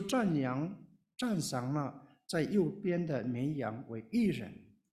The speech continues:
他们默默地摆上忠心为主，他们却说：“我们什么时候看见你饿了，就给你吃了？”他们认为他们没做什么，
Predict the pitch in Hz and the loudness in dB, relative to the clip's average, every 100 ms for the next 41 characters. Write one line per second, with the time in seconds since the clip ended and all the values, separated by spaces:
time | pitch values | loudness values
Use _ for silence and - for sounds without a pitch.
0 | _ _ _ - 147 151 160 226 202 170 | _ _ _ -4 -2 0 2 2 0 -2
1 | 156 131 135 117 95 101 131 107 - - | -2 -4 -6 -8 -8 -6 -6 -8 -8 -2
2 | 196 190 180 - 170 170 151 120 - - | 0 0 -2 -4 -4 -4 -4 -4 -6 -14
3 | - _ _ _ _ - 147 127 - 156 | -20 _ _ _ _ -6 -4 -4 -6 -8
4 | 123 - 131 139 - - _ _ 123 127 | -8 -6 -8 -8 -14 -20 _ _ -6 -4
5 | 156 - 131 135 165 180 180 - 190 190 | -2 0 2 0 -2 -2 -4 -2 -2 0
6 | 190 170 165 - 220 175 131 - - _ | 0 0 -2 -2 -2 -2 -6 -12 -16 _
7 | _ _ 180 165 180 196 180 - 202 208 | _ _ -4 -2 0 -2 -2 -4 -2 -4
8 | 180 120 - - _ _ _ _ _ _ | -4 -8 -14 -20 _ _ _ _ _ _
9 | _ _ _ _ _ _ - 143 139 143 | _ _ _ _ _ _ -6 -2 -2 0
10 | 202 143 107 107 110 - 139 127 104 104 | 0 0 -2 -4 -6 -8 -4 -2 -2 -4
11 | 101 147 - 101 | -6 -8 -8 -12